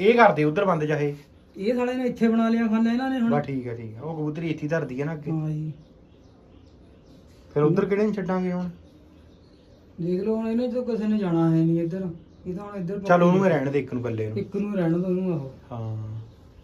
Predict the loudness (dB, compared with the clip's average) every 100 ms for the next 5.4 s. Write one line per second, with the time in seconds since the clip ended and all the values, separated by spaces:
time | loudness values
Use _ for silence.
0 | -20 -20 -20 -6 -4 -2 -2 -2 -6 -6
1 | -2 -2 -2 -4 -6 -6 -6 -8 -6 -6
2 | -6 -12 -18 -20 -20 -20 -20 -20 -14 -10
3 | -6 -4 -2 -2 -4 -6 -10 -10 -10 -10
4 | -10 -10 -10 -14 -18 -2 -2 -2 -4 0
5 | 0 0 -2 -4